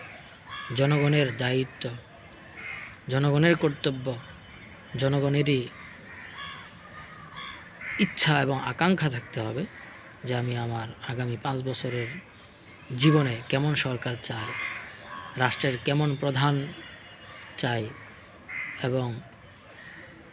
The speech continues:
আমি আমার নিজের হ-, হক অধিকার প্রতিষ্ঠার জন্য কেমন ইচ্ছা এবং আকাঙ্ক্ষা আমার মধ্যে রয়েছে, এটা জনগণের উপর নির্ভর করে।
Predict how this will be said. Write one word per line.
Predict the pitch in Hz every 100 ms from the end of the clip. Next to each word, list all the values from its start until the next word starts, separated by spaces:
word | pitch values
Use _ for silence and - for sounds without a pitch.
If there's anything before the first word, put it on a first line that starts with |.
| -
আমি | 135 131
আমার | 131 127 127
নিজের | 123 131 135 127
হ-, | - - 127 110
হক | 139 143 127 - 139
অধিকার | 143 156 147 127 117 - - - - -
প্রতিষ্ঠার | 147 156 - 143 127
জন্য | 135 123 120 117 -
কেমন | 139 139 139 120 127 - - - - - -
ইচ্ছা | 156 - 143
এবং | 127
আকাঙ্ক্ষা | 123 123 - 156 131
আমার | 123 123
মধ্যে | 120 123
রয়েছে, | 117 113 - 190 - - - - - - - -
এটা | 123 143 196 - - - 120
জনগণের | 127 131 131 143
উপর | 151 151
নির্ভর | 131 127 123 120
করে। | - 123